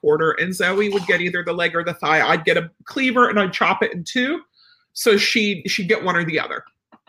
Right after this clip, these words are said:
Okay. So that's what we do. And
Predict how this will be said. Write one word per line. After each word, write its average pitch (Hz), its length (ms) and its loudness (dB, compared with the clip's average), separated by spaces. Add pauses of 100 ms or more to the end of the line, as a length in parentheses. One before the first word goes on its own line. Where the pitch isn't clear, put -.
(520)
Okay. 190 200 0 (680)
So 220 240 2
that's 208 200 2
what 202 120 -2
we 208 80 -4
do. - 120 -8 (400)
And 185 400 2